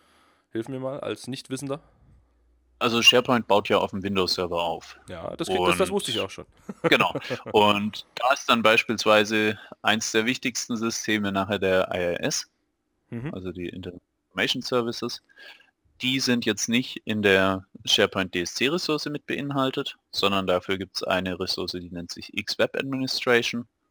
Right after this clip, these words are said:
Speaker 2: beziehungsweise ich glaub, die ist grad auf dem Weg, auch die, ähm, Qualitätsstandards zu erfüllen. Dann wird's nachher eine Web Administration D-S-C-Ressource werden, ähm, um beispielsweise meine Bindings,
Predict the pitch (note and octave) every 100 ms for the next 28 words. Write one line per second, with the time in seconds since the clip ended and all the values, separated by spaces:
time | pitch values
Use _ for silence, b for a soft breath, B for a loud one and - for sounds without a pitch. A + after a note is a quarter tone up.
0 | _ - - G2+ G2+ F#2+ F#2+ F#2 - -
1 | _ - F2+ G#2 F#2 - - G2 - -
2 | F2+ E2+ F2+ G#2 - F#2 - _ F#2 F2+
3 | F2 E2+ F2+ _ - F#2 F2 E2+ E2+ -
4 | F2 - A#2 - A#2+ A2+ A2 - - G2
5 | G2 - G#2 G2+ F#2+ F2+ F2 F2 - F2+
6 | F2 F2 E2 E2+ D#2+ F2+ - - - E2+
7 | D#2+ - D#2+ E2+ D#2+ D#2+ - - C3+ C#3+
8 | C#3 A2 A2+ G2+ G2 F#2+ G2+ _ _ _
9 | B B B B _ - F#2 F2+ F2+ -
10 | _ - B2 A#2 G#2 G#2 - G2+ - F#2+
11 | F2+ F#2 F2+ F2 - F2+ G2+ F#2+ F2+ -